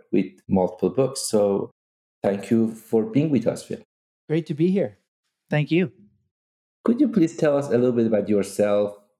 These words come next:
Speaker 1: you know, what your organization do, and then I would love to get into some of these great experiences and stories you have in the book as well.
Speaker 2: Great, Armin. So today I run an organization called Collaborative Gain, as you mentioned.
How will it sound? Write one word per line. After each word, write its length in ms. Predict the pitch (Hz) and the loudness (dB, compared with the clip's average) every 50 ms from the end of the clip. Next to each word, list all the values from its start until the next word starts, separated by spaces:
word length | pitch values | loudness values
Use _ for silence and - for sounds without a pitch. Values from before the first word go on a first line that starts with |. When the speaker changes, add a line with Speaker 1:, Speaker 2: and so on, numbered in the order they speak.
| _ _ - | _ _ 0
Speaker 1:
you 120 | 104 101 | 0 2
know, 80 | 98 101 | 2 2
what 220 | 107 104 101 - | 2 0 2 0
your 100 | 107 104 | 0 0
organization 760 | 98 95 101 98 95 92 92 92 92 90 - 98 92 87 80 | 0 2 0 0 0 2 2 0 0 0 0 0 0 0 0
do, 360 | 87 101 101 101 101 101 90 | 0 0 2 2 2 2 2
and 280 | 76 85 92 90 87 - | 2 0 0 -2 -2 0
then 320 | 101 98 98 98 98 - 82 | 0 0 2 0 0 0 0
I 60 | 95 | -2
would 200 | 92 95 - - | -2 -2 -2 0
love 220 | 95 87 90 - | -2 -2 -2 -4
to 100 | - - | -6 -6
get 220 | 85 90 92 90 90 | -2 -2 0 0 0
into 300 | 92 90 - - 95 87 | -2 -4 -2 -2 -2 -2
some 240 | - - 90 87 90 | 0 0 0 0 0
of 120 | 87 - - - | 0 -2 -6 -2
these 280 | - 92 90 85 85 - _ _ _ _ - | 0 0 0 0 -2 -8 _ _ _ _ -2
great 280 | - - 202 - 196 - | 0 0 0 0 0 0
experiences 540 | - - - - - 202 202 202 196 - - | -2 -2 -2 -2 0 0 2 0 0 0 0
and 120 | 95 92 | 0 0
stories 360 | - - - 104 104 101 101 | -2 -2 0 0 0 0 0
you 80 | 117 117 | 0 0
have 180 | 139 151 151 | 0 0 0
in 80 | 147 113 | 0 0
the 80 | 104 95 | 0 0
book 220 | - 98 98 - | -2 -4 -2 -2
as 140 | 92 90 - | -4 -2 0
well. 280 | 104 104 - - - _ _ _ _ _ _ _ _ _ _ _ _ _ - | 0 0 0 -2 -8 _ _ _ _ _ _ _ _ _ _ _ _ _ -4
Speaker 2:
Great, 200 | - 156 151 139 | -2 0 0 2
Armin. 300 | 131 120 120 120 120 123 - _ _ _ _ _ _ _ _ _ _ _ - | 2 0 0 0 -2 -6 -10 _ _ _ _ _ _ _ _ _ _ _ -10
So 340 | - - - 202 185 180 165 | -8 -2 2 2 2 2 0
today 540 | 170 - - 220 202 208 208 208 202 196 | -2 -2 -2 0 2 2 2 2 2 2
I 180 | 185 175 170 165 | 2 2 0 0
run 400 | 151 147 156 156 156 156 156 156 | -2 0 0 0 2 2 0 0
an 140 | 156 151 151 | 0 0 0
organization 800 | 151 151 147 147 147 139 127 - 135 135 135 131 - 143 135 120 | -2 -2 0 0 -2 -2 0 0 0 0 0 -2 -2 -4 -4 -4
called 360 | - - 131 127 127 127 123 | -4 -2 -2 -2 -2 -4 -6
Collaborative 640 | - - 127 123 127 127 127 127 139 131 139 135 135 | -6 -2 0 0 0 0 0 0 0 -2 -2 -4 -2
Gain, 360 | - 120 117 117 117 117 120 | -2 0 2 2 2 2 2
as 160 | 113 113 113 | 0 0 0
you 80 | 127 127 | 0 0
mentioned. 600 | 123 113 107 110 113 - 127 120 180 262 123 | 0 0 0 -2 -4 -2 -2 -2 -2 -2 -6